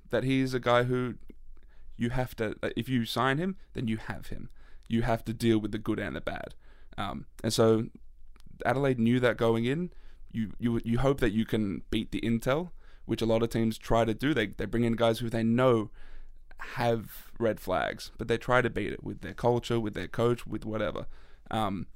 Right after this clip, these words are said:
but the arguments that Craig, that I'm told Craig would have with Mitch McCarron, with Rob Franks, with his head coach in particular, it got to a point where enough was enough. Um, and so Nick Marshall is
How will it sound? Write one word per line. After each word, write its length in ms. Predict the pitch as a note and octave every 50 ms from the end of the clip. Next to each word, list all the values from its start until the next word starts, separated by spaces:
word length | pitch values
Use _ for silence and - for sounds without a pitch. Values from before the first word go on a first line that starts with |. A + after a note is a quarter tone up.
| - - - - - -
but 280 | A2 A2 G#2 - - - - - - - - - - - - - - - -
the 100 | - -
arguments 460 | A2 A#2 B2 B2 B2 A#2+ A#2 A2 - -
that 200 | G#2 G2+ - - - -
Craig, 460 | - - A#2 A2+ A2 G#2+ G#2+ F#2 -
that 120 | - G2
I'm 120 | G2 A2 A2+
told 260 | - A2+ A2 G#2+ G#2+
Craig 200 | - A#2 A2+ A2+
would 120 | G#2+ G#2+ A#2
have 220 | A#2 A2+ G#2+ G#2+
with 140 | G#2 G#2+ - - - - -
Mitch 180 | A2+ - -
McCarron, 480 | G2 G2 - - G#2+ A2+ A2 G2+ F#2+ -
with 140 | - - -
Rob 220 | - G2+ G2+ - -
Franks, 420 | - A2 A2 A2 G#2 F2+ - - - - - - - -
with 120 | - A#2 G2+
his 120 | G2+ -
head 160 | - G#2+ -
coach 300 | - - A2+ A2+ A2+ -
in 60 | G#2
particular, 540 | A2 - - - A2 G#2 - F#2 - A1+ - - - - - - - - - -
it 100 | A#2+ A2+
got 200 | B2+ B2 A2+ -
to 140 | - - A2+
a 40 | G#2
point 340 | - - - E2+ D#2+ - -
where 220 | G#2+ G2 F#2 F#2 - - - - - - -
enough 300 | C3+ A#2+ A2+ G#2+ G#2 -
was 140 | G2+ G#2 -
enough. 340 | F#2+ F#2 B1+ - - - - - - - - - - - -
Um, 280 | - - - - A2 - - -
and 80 | A2 A2+
so 260 | - A#2 A2 G#2+ - - - - - - - -
Nick 180 | - A#2+ A2 -
Marshall 540 | A2 A2 A#2 A#2 - - A#2 A#2 A#2 A2+
is 140 | G#2+ A2 -